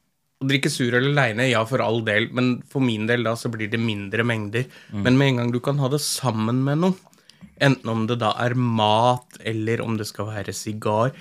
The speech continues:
Speaker 2: Mm.
Speaker 1: så synes jeg du får så mye mer ut av det.
Speaker 2: Ja.
Speaker 1: Det blir en mer helhetlig opplevelse.
Speaker 2: Ja, det gjør det, og så tenker jeg mye av det er poenget med de syrene. At de
Speaker 1: Mm.
Speaker 2: kutter av litt, og de liksom avskjermer litt smak, og, eh,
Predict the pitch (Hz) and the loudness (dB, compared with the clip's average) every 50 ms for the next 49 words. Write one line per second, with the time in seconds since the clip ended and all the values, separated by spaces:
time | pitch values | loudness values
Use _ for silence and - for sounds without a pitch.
0 | - - 110 104 95 87 78 - - - 139 139 - - 127 117 110 - - 113 | -6 -4 -2 -2 -2 -4 -6 -12 -6 -2 -2 0 0 0 0 0 0 0 -2 -2
1 | 120 127 120 - 117 110 - - 135 131 127 123 123 113 107 104 101 117 - - | -2 -2 -4 -6 -6 -6 -2 -2 0 0 0 0 -2 -4 -4 -6 -6 -6 -6 -6
2 | - 123 113 101 98 95 - _ - 120 117 123 147 151 - - - _ - 113 | -10 -16 -14 -16 -16 -20 -20 _ -4 -2 -2 0 0 -2 -6 -8 -16 _ -2 0
3 | 113 123 123 120 117 113 110 120 127 120 107 110 113 113 113 107 110 104 98 98 | 0 2 2 2 2 2 4 4 4 4 4 4 4 2 2 0 0 0 0 -2
4 | 95 92 104 101 - - 110 113 - 107 104 104 98 101 110 113 - - 151 143 | -2 -4 -6 -6 -4 -4 -4 -4 -2 -4 -4 -6 -6 -8 -8 -8 -8 -8 -10 -10
5 | - - - _ _ _ - 117 120 135 131 117 120 123 127 127 123 120 - 135 | -12 -14 -20 _ _ _ 0 2 4 4 4 4 4 4 4 2 2 0 0 0
6 | 131 131 123 110 71 - 113 - 147 127 98 - 107 120 123 110 92 92 101 107 | 0 0 0 -2 -4 -4 -2 0 0 0 2 2 0 2 2 2 2 2 0 0
7 | 104 95 95 92 95 95 95 - - 92 85 85 82 90 95 98 92 - - 98 | 0 0 0 0 -2 -2 -4 -2 -2 -2 -2 -2 -4 -2 -4 -4 -4 -4 -4 -4
8 | 90 73 82 101 117 - _ - - 127 127 127 120 120 127 131 120 - - - | -4 -2 -4 -6 -8 -8 _ -4 2 4 6 6 6 6 4 2 0 -4 -4 -4
9 | 87 92 101 110 113 110 _ _ 98 98 95 104 110 104 101 101 95 98 95 101 | -4 -2 -2 -4 -4 -4 _ _ -8 -4 -2 -2 -2 -2 -2 -4 -4 -2 -2 -2
10 | 104 - - 92 82 87 92 87 - - 101 92 92 98 98 98 101 - - - | -2 -2 -2 -2 -2 -2 -2 -4 -2 0 0 0 0 -2 -2 -4 -4 -6 -6 -6
11 | 107 95 90 90 90 87 - - 95 95 92 92 95 92 82 73 - _ _ _ | -4 -2 -2 -2 -4 -6 -4 -2 -2 0 0 0 -2 -4 -6 -10 -16 _ _ _
12 | _ _ _ _ _ _ _ _ _ - - - - 101 98 95 95 95 95 92 | _ _ _ _ _ _ _ _ _ -20 -20 -16 -12 -10 -10 -8 -8 -6 -6 -6
13 | 95 92 | -8 -8